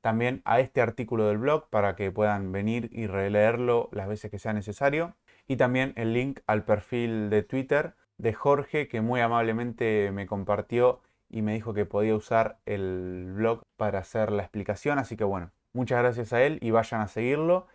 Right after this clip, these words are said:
Les agradezco, como siempre, haber visto el video hasta acá.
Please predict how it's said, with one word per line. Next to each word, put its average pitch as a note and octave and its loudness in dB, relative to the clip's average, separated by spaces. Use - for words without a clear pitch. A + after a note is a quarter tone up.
Les A2+ 4
agradezco, E3+ 2
como A#2 -6
siempre, D3 -2
haber A2+ 2
visto B2 -4
el A2 -2
video A#2+ 2
hasta A#2 -6
acá. D3+ 0